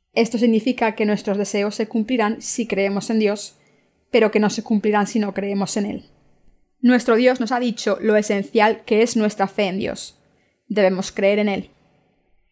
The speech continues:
Mientras vivimos en este mundo, pasamos por muchas dificultades. A veces este mundo parece muy oscuro y trabajoso, ¿no es cierto?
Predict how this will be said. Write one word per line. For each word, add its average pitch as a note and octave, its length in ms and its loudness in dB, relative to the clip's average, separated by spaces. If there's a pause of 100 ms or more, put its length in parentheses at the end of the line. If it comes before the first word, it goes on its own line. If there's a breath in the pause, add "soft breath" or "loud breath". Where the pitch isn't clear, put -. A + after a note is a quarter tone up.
(280)
Mientras A#3+ 500 4
vivimos A#3 400 2
en A3+ 80 0
este A#3 220 2
mundo, A#3 380 4 (180)
pasamos C#4 460 2
por A3+ 160 0
muchas A3 320 0
dificultades. F#3+ 920 -4 (480)
A D#3 160 0
veces G3 240 2
este G#3 220 0
mundo A3 340 2
parece G#3 320 2
muy A3 200 0
oscuro A3 420 2
y G#3 40 2
trabajoso, G3 680 0 (240)
¿no G#3 160 0
es G3+ 100 -2
cierto? A3 460 -2